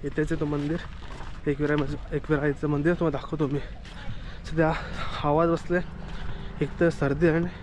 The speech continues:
सर्दी खोकल्याने पक्की भूक लागली म्हणून आवाज बसलाय. थोडा ॲडजस्ट करून घ्या. बघू शकता पूर्ण समुद्र, तिन्ही साईडला समुद्र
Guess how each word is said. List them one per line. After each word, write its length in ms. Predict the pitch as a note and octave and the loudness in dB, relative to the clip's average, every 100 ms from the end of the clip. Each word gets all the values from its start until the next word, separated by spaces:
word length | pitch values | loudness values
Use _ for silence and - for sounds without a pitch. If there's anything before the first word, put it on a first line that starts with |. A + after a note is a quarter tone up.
| - - | -10 -4
सर्दी 240 | C#3+ C#3+ F3 | -2 2 2
खोकल्याने 400 | D3 C#3+ D3 D#3 D3+ - - - - - G3 | 2 2 2 2 0 -6 -8 -8 -8 -2 -2
पक्की 200 | - G#3 | 0 0
भूक 200 | D3 D#3 | 2 2
लागली 180 | D3+ C#3 | 2 2
म्हणून 200 | D3 D3 | 0 2
आवाज 160 | D3+ | 2
बसलाय. 300 | D#3 - D#3+ G3+ - - - - - - - | 2 2 2 2 -2 -8 -8 -6 -6 -6 0
थोडा 100 | D#3 | 2
ॲडजस्ट 220 | D3+ F#3 F3 | 2 2 2
करून 180 | E3 | 2
घ्या. 140 | D3+ D#3+ - - - - - - | 2 0 -2 -6 -4 -4 -4 2
बघू 140 | E3 | 4
शकता 200 | D#3+ D#3+ | 4 2
पूर्ण 200 | D#3+ E3 | 2 2
समुद्र, 400 | D#3 C#3+ D3+ D3+ F3+ - - - - - - - - - - - - - - - - - - - - - - - - - - - - - - - - - - - - - - - - - - - - - - - - - - - D3+ - - - - - - - - - - - - - A5 G#5+ - - - - - - - - - - - | 0 -2 -6 -8 -10 -16 -18 -16 -16 -16 -14 -12 -10 -12 -2 2 4 2 -4 -6 -10 -12 -14 -14 -12 -12 -10 -10 -8 -8 -8 -6 -6 -6 -4 -2 -2 -2 0 2 2 2 2 2 4 4 4 4 4 4 4 4 4 2 4 4 4 4 6 4 4 4 4 4 4 4 4 4 4 4 6 6 4 0 0 -2 2 8 8 8 4 2 6
तिन्ही 180 | E3 - | 8 8
साईडला 260 | D#3 E3 | 8 6
समुद्र 380 | D#3+ D#3 D#3+ | 4 4 6